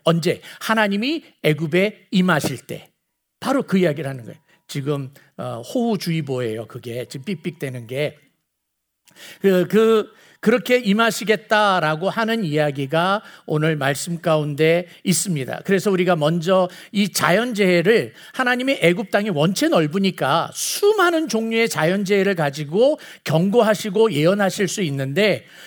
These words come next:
굳이 하나의 종-, 한 장소를 기점으로 해서 가르쳐주고 있어요. 그래서 오늘 읽었던 말씀을 크게 두 부분으로 나누면,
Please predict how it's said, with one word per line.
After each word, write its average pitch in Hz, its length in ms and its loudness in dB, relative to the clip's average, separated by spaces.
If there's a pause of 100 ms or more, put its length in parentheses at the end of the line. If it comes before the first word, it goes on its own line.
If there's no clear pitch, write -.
(100)
굳이 277 580 0 (200)
하나의 294 560 2
종-, 190 320 -2
한 320 300 -4
장소를 233 680 0
기점으로 233 720 2
해서 240 380 2 (180)
가르쳐주고 165 640 0
있어요. - 280 -10 (320)
그래서 220 160 2
오늘 220 260 2
읽었던 220 400 2
말씀을 190 600 0
크게 262 300 -2
두 269 300 0
부분으로 233 520 0
나누면, 143 580 0